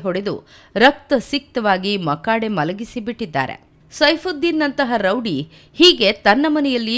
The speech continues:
ಶವವಾಗಿ ಮಲಗ್ತಾನೆ ಅಂತ ಯಾರೂ ಭಾವಿಸಿರ್ಲಿಲ್ಲ. ಉಡುಪಿಯಲ್ಲಿ ಸೈಫ್ ಅಂದ್ರೆ ಅಂತಹದ್ದೊಂದು ಹವಾ ಇದ್ದದ್ದಂತೂ ಸುಳ್ಳಲ್ಲ.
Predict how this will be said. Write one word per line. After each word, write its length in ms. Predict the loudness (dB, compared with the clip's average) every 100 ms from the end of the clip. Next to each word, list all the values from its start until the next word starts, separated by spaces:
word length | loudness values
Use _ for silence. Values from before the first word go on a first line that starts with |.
| -2
ಶವವಾಗಿ 580 | -2 -2 -2 -2 -2 -4 -2
ಮಲಗ್ತಾನೆ 540 | -4 -4 -4 -2 -2 -4 -6
ಅಂತ 160 | -2 -2 -2 -8 -20 -4
ಯಾರೂ 340 | 2 4 4 -2 -4
ಭಾವಿಸಿರ್ಲಿಲ್ಲ. 680 | -4 -4 -6 -8 -6 -6 -8 -14 _ _ 0
ಉಡುಪಿಯಲ್ಲಿ 520 | 2 4 4 2 2 -2
ಸೈಫ್ 400 | 0 0 0 -2
ಅಂದ್ರೆ 260 | -2 0 -2 -4 -14 0
ಅಂತಹದ್ದೊಂದು 840 | 4 4 2 0 -2 -2 -2 -2 -4 -2
ಹವಾ 320 | -2 4 2 2 -4
ಇದ್ದದ್ದಂತೂ 580 | -4 -2 0 -2 -2 -4
ಸುಳ್ಳಲ್ಲ. 500 | -4 -4 -2 -2 -4